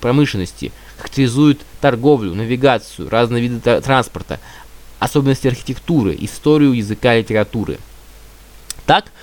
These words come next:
в уменьшенном размере ему удалось все-таки осуществить свой давний замысел о полном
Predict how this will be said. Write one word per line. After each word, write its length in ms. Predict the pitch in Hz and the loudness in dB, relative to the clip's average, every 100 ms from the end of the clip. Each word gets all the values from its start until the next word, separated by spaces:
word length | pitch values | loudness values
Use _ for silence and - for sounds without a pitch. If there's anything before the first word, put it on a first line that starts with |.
| - - | -20 -12
в 80 | 113 | -2
уменьшенном 540 | 135 165 156 - 120 110 | 2 4 2 0 -2 2
размере 480 | 113 113 147 196 | 2 2 2 2
ему 260 | 127 113 117 | 2 0 -2
удалось 400 | 123 151 185 160 | 2 4 4 2
все-таки 380 | - 131 123 131 | -2 -10 -6 -6
осуществить 580 | - 127 - - 185 - - - - | -6 -8 -10 -6 -6 -6 -14 -20 -10
свой 320 | - 143 135 | -4 2 2
давний 400 | 131 135 117 110 | 4 2 2 -4
замысел 580 | 110 160 151 - 110 98 - - | 0 2 0 -2 -4 -4 -8 -4
о 100 | 110 | -2
полном 440 | - 151 147 135 | 2 4 4 2